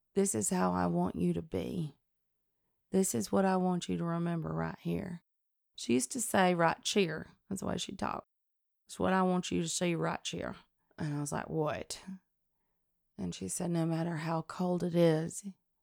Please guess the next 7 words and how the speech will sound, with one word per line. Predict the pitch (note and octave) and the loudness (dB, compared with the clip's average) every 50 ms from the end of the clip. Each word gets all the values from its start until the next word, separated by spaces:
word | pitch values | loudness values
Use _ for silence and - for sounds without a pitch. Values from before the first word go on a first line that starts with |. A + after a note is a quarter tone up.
| _ _ _ _ _ _ _ _ _ _ | _ _ _ _ _ _ _ _ _ _
I | - F3+ E3 | -2 0 0
want | D#3+ E3 E3 F3 - - | 2 0 0 -2 -2 0
you | - F3 E3+ | 0 0 2
to | D#3+ E3 | 0 -2
try | E3+ - - E3+ E3 D#3+ D#3+ | -2 -2 -2 0 0 -2 -2
to | - - | -4 -6
bloom." | - - - E3 D#3+ D#3 D#3 E3 D#3+ D#3+ D#3 D3+ D#3 | -4 -2 -2 0 0 0 0 -2 -2 -4 -6 -8 -10